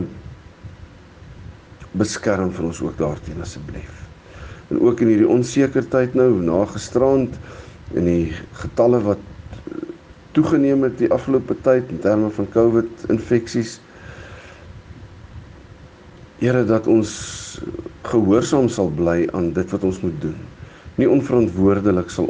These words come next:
optree nie. En soos wat met die griep, die groot griep en al die ander goed,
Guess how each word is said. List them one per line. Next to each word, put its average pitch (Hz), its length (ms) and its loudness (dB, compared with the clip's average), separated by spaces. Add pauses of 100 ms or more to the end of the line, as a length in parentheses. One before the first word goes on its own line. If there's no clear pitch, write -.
optree - 460 -10
nie. 90 140 -14 (1160)
En 87 440 -2 (120)
soos 95 300 -2
wat 90 180 0
met 90 140 0
die 85 80 -4
griep, 139 320 2 (160)
die 87 100 -4
groot 135 380 2
griep 139 260 2
en 90 160 2
al 120 120 6
die - 40 2
ander 120 240 4
goed, - 300 -4